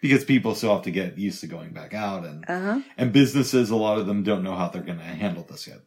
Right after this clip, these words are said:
Speaker 1: But
Speaker 2: Right.
Speaker 1: let's say it looks like we're reopening and I'm excited. I get the second shot. And then on June fifteenth, the governor comes on T V and says,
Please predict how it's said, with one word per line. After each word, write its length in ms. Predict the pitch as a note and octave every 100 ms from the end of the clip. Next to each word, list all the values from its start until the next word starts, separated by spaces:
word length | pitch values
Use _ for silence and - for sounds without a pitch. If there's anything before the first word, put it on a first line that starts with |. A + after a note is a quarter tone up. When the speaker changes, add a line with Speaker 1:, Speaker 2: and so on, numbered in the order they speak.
| _
Speaker 1:
But 320 | - G#3 F3 -
Speaker 2:
Right. 280 | F3+ E3 D#3+ _
Speaker 1:
let's 300 | A#2+ C#3+ D3
say 440 | - C3+ B2 A#2 A2
it 240 | - A2
looks 260 | A2+ A#2+ -
like 160 | A#2+ G#2
we're 180 | A2
reopening 680 | G#2+ G#2 G2 G2 G#2 G2 F#2+
and 80 | F#2
I'm 220 | F#2+ G#2+
excited. 520 | G#2 - G#2 G2 G2 F#2
I 100 | F#2+
get 180 | G2
the 60 | -
second 400 | - G2 G2 G2
shot. 520 | - - A2 F#2+ F#2
And 140 | G2+ G2+
then 340 | G2+ G2 G2 - - -
on 220 | A2 A2+
June 260 | G2 A2+ A2+
fifteenth, 560 | G2+ A2 - - G#2 G2+
the 240 | G2+ G#2
governor 440 | F#2+ G2+ G2 G2 F2+
comes 240 | G#2 F#2
on 160 | F#2+ F2+
T 180 | G2+ F2+
V 340 | F2+ F#2 F2+ - - _ _ _ _ _ _ _
and 220 | A#2 A2
says, 500 | A2 A2 G2 G2 F#2+